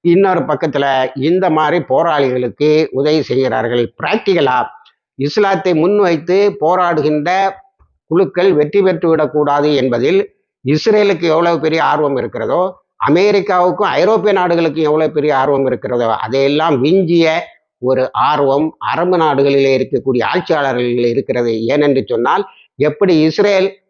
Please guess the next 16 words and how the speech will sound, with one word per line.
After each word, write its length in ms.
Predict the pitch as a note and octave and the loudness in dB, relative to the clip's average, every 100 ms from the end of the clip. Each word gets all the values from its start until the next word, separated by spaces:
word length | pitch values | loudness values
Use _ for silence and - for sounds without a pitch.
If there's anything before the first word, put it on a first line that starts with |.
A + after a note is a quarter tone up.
| _ | _
இந்த 340 | - E3 F3 D#3 | -4 0 2 2
இஸ்லாத்தை 500 | D3 - F#3 F#3+ F#3+ | 0 -2 -2 0 -2
போ-, 340 | D3+ E3+ D#3 | 0 2 2
முன்வைத்து 500 | D3+ F#3 G3+ F3 D#3 | 2 2 2 2 0
போராடுபவர்கள் 960 | D3 E3+ D#3+ D3+ D3+ C#3+ C3+ D3 C3 A#2 | 0 0 0 0 2 2 0 0 -2 -4
தனக்கு 320 | B2+ E3 E3 | -4 -4 0
ஒரு 100 | D3 | 0
எக்ஸிஸ்டென்ஷியல் 720 | D3 D3 G#3+ - G3 F3 E3 - | 0 0 -2 0 0 0 -2 -2
த்ரெட்டு, 360 | C#3+ C3 A#2+ A2 | -4 -2 -4 -4
தன்னுடைய 400 | - D#3+ F3 D#3 | -2 0 2 2
ஜீவிதத்துக்கு 640 | C3+ G#3 G3 F3 D3+ B2 B2 | 2 2 4 2 -2 -4 -4
இஸ்ரேல் 300 | B2 F3 E3 | -2 -4 -2
என்ற 160 | D3+ C3 | -2 -2
நாடு 280 | B2+ - C3+ | -2 -2 0
இருக்குமா 400 | F3 - - D#3+ | -2 -2 -2 0
இல்லையா 520 | C#3+ E3 F3 F3 | 2 2 2 2